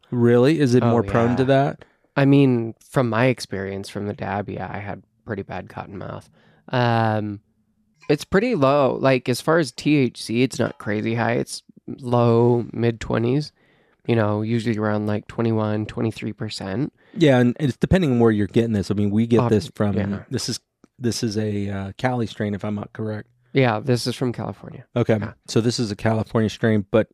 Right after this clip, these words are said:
Speaker 1: and, and, and there was a, a review I saw about somebody talking about how strains are bullshit. Yeah, technically you could say that, but at the same time, for us, we just noticed there's a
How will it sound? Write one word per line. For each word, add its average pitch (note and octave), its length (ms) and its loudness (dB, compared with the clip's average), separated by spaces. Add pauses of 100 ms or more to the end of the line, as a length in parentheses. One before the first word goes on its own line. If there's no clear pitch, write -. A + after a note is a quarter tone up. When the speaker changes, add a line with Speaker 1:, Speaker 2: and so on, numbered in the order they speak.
(160)
Speaker 1:
and, B2 160 0
and, B2 320 4
and A#2 260 4
there D3+ 200 4
was F#3 220 4
a, G#2+ 260 4
a A#2 60 0
review A2+ 380 6
I A2 60 6
saw G2+ 300 2
about G2 240 -2
somebody G#2 260 2
talking G#2+ 320 -2
about G2 280 -2
how G2+ 100 -4
strains G2 340 -4
are F#2+ 40 -6
bullshit. G#2+ 500 -2 (720)
Yeah, B2+ 580 4 (160)
technically C3 520 2
you A2 200 2
could G#2+ 180 -4
say A2 220 2
that, G2 260 0 (140)
but A2+ 220 2
at G#2+ 100 0
the A2+ 80 -2
same A#2+ 340 2
time, A#2 500 2 (440)
for - 260 0
us, D#3 380 4
we B2 140 6
just A#2 240 2
noticed A#2+ 400 6
there's A2+ 340 4
a G#2+ 220 6